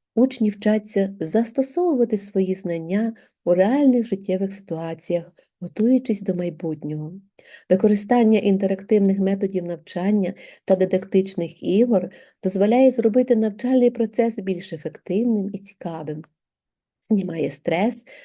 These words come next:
та допомагає учням працювати в команді. Викладач може досягти успіху лише тоді,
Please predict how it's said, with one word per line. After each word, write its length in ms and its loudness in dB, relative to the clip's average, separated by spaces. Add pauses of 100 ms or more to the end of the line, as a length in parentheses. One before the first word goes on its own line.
(220)
та 120 4
допомагає 720 0
учням 420 -2
працювати 680 -10
в 40 -20
команді. 640 -10 (380)
Викладач 640 2
може 300 -4
досягти 540 -4
успіху 580 -6
лише 280 -10
тоді, 460 -2